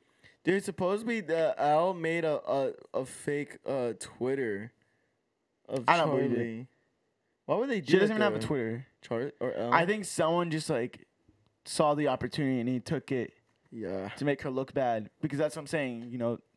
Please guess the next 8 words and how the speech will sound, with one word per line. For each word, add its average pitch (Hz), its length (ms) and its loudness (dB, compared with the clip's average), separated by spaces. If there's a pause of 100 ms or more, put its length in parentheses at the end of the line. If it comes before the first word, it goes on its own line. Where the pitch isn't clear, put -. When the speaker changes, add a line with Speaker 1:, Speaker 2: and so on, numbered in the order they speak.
(380)
Speaker 2:
TikTok 147 380 2
is 127 100 -4
really 147 240 2
toxic. 131 520 0
I 202 140 4
miss 160 380 0 (380)
summer 147 280 2
TikTok. 127 600 0